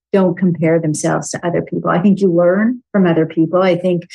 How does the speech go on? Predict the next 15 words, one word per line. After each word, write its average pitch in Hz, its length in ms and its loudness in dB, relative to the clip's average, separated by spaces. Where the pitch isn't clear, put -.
successful 180 580 -2
people, 185 340 2
while 165 180 2
it's 170 180 -4
not 170 280 -2
specifically 180 640 -2
in 175 80 0
this 202 200 0
article, 170 460 -2
but 170 160 -2
I 165 120 2
do 190 240 2
think 175 200 -2
successful 180 560 -4
people, 185 640 0